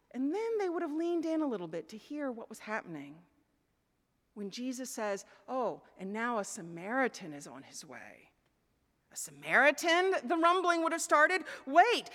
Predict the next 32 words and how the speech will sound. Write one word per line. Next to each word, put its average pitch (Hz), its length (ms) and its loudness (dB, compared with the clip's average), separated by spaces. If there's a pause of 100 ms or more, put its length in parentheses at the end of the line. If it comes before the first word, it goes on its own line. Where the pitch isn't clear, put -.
it's 302 140 0
supposed 370 380 6
to 330 80 -2
be 330 120 4
an 294 100 4
Israelite 294 720 6
next." 190 400 -2
That's 277 340 4
how 294 280 4
these 277 260 0
stories 247 440 0
happen. 294 520 2
There 190 140 0
is 208 100 -2
a 220 60 -4
series 240 420 -2
of 214 80 -4
three, 349 380 0 (220)
a - 80 2
priest, 339 560 2 (140)
a 226 140 4
Levite, 254 680 2
and 220 120 0
an 220 100 0
Israelite. 185 840 0 (460)
What's 240 280 0
a 480 80 0
Samaritan 277 800 2
doing 190 300 0
in 170 100 -4
the 156 80 -6
story? 143 560 -6